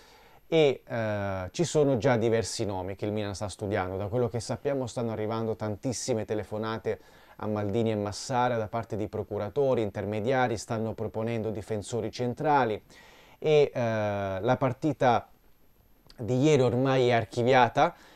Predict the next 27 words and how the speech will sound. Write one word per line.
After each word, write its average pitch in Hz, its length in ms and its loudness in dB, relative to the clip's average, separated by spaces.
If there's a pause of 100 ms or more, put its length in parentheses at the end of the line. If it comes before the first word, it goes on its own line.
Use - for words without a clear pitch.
il 123 180 0
Milan 120 420 2 (140)
non 123 260 0
è 120 80 -2
più 127 200 -2
in 113 120 2
Europa, 147 600 2 (260)
quindi 117 520 2
la 123 120 -2
dirigenza 117 720 0
può 120 320 0
focalizzarsi 123 1000 -4
tutta 110 420 -4 (220)
sul, 107 600 0 (420)
eh, 107 260 -2
sul 139 220 0
mercato 127 640 0
di, 107 320 0
di 107 160 0
gennaio. 101 600 -2
Sarà 135 260 0
importante 117 720 0
il 104 60 -4
mercato 104 420 -6
di 110 160 -2
gennaio 123 500 0
perché, 110 420 -4